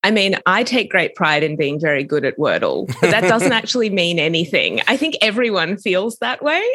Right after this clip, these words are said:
Speaker 1: <laughs> because actually functionally the game's not that hard.
Speaker 2: Mm.
Speaker 1: You have six guesses.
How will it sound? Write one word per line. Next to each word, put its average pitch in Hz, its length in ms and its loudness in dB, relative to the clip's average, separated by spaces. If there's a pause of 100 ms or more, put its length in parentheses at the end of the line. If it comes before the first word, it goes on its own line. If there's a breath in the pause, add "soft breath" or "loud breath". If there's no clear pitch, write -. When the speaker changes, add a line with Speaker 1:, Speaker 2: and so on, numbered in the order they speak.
(120)
Speaker 1:
<laughs> 359 160 0 (440 loud breath)
because 302 540 0 (140)
actually 302 420 0
functionally 262 520 0
the 240 80 -2
game's 220 340 0
not 208 180 0
that 180 180 -2
hard. 147 380 0
Speaker 2:
Mm. 92 400 -6
Speaker 1:
You 233 100 -2
have 226 200 -2
six 269 320 -4
guesses. 151 720 -2